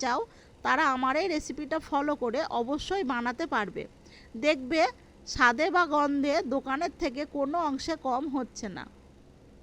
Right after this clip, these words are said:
এবার দেখো শুকনো শুকনো হয়ে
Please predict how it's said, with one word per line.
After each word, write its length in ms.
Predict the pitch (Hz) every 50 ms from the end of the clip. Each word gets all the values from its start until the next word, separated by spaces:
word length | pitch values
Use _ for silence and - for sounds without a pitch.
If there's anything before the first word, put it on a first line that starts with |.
| - - - - - - - - - - -
এবার 300 | 247 277 269 311 392 381 330 285
দেখো 280 | 349 330 - - 311 294 - 508 - - - - - - - - - - -
শুকনো 320 | - 320 262 - 349 415 415 - -
শুকনো 280 | 381 302 339 381 370 349
হয়ে 200 | 349 320 330 330